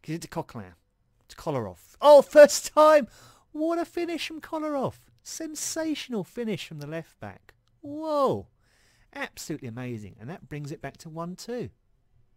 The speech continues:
So arguably, you know, Kolarov is playing left back, Moreno's playing ahead of him. You could easily perm those two.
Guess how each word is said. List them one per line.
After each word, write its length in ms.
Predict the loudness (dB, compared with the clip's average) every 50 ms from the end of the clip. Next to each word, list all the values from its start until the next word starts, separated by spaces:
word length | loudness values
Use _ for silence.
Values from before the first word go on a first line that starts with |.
| _ -20 -20 _ _ _ _ _ _ _ _ _ _ _ _ _ _ _ _ _ _ _ _ _ _ _ _ _ _ _ _ _ _ _ _ _ _ _ _ _ _ _ _ _ _ _ _ -20 -20 _ _ _ _ _ _ _
So 140 | -14 -10
arguably, 680 | -6 -4 -2 -2 -2 -4 -6 -8 -10 -10 -12 -12 -12 -12
you 120 | -12 -12
know, 180 | -12 -12 -14 -16 -18 _ _ _ _ _ _ _ _ _ _ _ _ _ _ _ _ _ _ _ _ _ _ _
Kolarov 400 | -14 -10 -8 -6 -6 -6 -8 -10
is 80 | -14 -16
playing 260 | -14 -12 -12 -10 -10
left 280 | -10 -12 -14 -16 -20
back, 440 | -18 -16 -16 -16 -18 _ -20 -20 _ _ _ _ _ _ _ _ _ -16
Moreno's 460 | -12 -10 -10 -8 -8 -8 -10 -12 -14
playing 260 | -14 -16 -14 -14 -14
ahead 180 | -14 -14 -14 -16
of 80 | -16
him. 220 | -18 -20 -20 -20 -20 _ _ _ _ _ _ _ _ _ _ _ _
You 100 | -18 -18
could 240 | -10 -8 -8 -8 -8 -8
easily 500 | -10 -8 -6 -4 -4 -6 -6 -8 -10 -10
perm 340 | -12 -12 -12 -12 -12 -12 -12
those 300 | -14 -16 -18 -18 -20 -20
two. 240 | -20 -20 -20 -20 -20